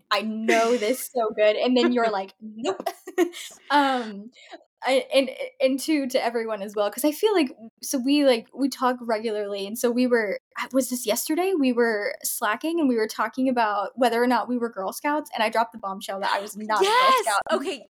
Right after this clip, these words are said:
Speaker 2: okay, yep, mm-hmm. That, that needs to be, okay, I need to, we need to circle back to that. But, okay,
Speaker 1: Okay.
Speaker 2: so the, the platform that, <sighs> like, hit it off was Twitter because I'm funny.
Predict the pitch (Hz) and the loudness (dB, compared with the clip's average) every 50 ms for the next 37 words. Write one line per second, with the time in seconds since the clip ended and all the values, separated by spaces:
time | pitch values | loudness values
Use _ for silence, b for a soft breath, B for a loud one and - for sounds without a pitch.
0 | _ - 233 262 - - 330 269 214 240 220 214 _ - 226 247 240 - 254 240 | _ -10 -8 -8 -8 -8 -12 -10 -10 -10 -10 -10 _ -16 -20 -20 -20 -20 -20 -20
1 | 240 247 269 _ - 269 262 269 269 240 262 254 262 302 311 277 349 - 285 285 | -20 -20 -14 _ -2 -2 -2 0 -2 -4 -4 -4 -4 -6 -10 -12 -10 -10 -8 -6
2 | - 254 254 262 226 208 185 - - 208 220 220 226 233 240 233 - - 233 240 | -6 -6 -6 -6 -6 -8 -8 -4 -2 -2 -2 -2 -4 -6 -6 -6 -6 -8 -10 -10
3 | 240 254 262 254 - - 233 208 233 196 170 208 - - 190 - 87 - _ _ | -8 -8 -8 -8 -8 -6 -6 -4 -2 -2 -4 -4 -4 -10 -12 -12 -14 -14 _ _
4 | _ - 254 214 240 240 269 202 214 - - 240 - 226 220 - - 208 240 240 | _ -2 0 0 0 0 -2 -4 -4 -2 2 4 4 4 2 0 -4 -2 2 4
5 | 233 226 220 214 202 202 196 190 - b b b b b b b b b b - | 4 4 4 2 0 0 -2 -4 -6 b b b b b b b b b b -20
6 | - _ _ - 220 240 269 254 262 - _ _ - - - 269 240 247 - - | -20 _ _ -6 -2 0 0 0 -2 -8 _ _ -20 -12 -6 -2 -2 0 -2 -2
7 | - - - 349 339 349 370 381 403 415 427 440 427 _ _ _ _ _ _ _ | -6 -12 -10 -8 -6 -4 -4 -6 -6 -8 -10 -12 -14 _ _ _ _ _ _ _
8 | _ _ _ - - 202 196 220 226 220 220 220 220 220 214 214 - - _ _ | _ _ _ -20 -18 -8 -4 0 0 2 2 2 0 0 -2 -4 -6 -8 _ _
9 | _ _ _ _ _ _ _ - 247 233 - - - - 240 - _ - 202 214 | _ _ _ _ _ _ _ -20 -16 -12 -12 -12 -12 -14 -16 -20 _ -2 2 4
10 | 208 208 196 196 - - _ _ _ _ _ _ - - - - - 233 233 233 | 4 4 2 0 -6 -20 _ _ _ _ _ _ -20 -20 -10 -4 0 2 2 2
11 | 254 254 226 214 202 202 226 - _ - 214 208 - - - 233 208 202 185 - | 2 0 0 -2 -2 -2 -4 -6 _ -4 -4 -4 -6 -4 -2 -2 0 0 -2 -6
12 | - - _ _ _ _ _ _ B B B B B B B B B - 240 - | -10 -16 _ _ _ _ _ _ B B B B B B B B B -12 -10 -4
13 | 254 254 247 226 - - 233 233 240 233 190 202 226 233 | -2 0 -2 -2 -2 -2 0 0 0 -2 -6 -8 -12 -6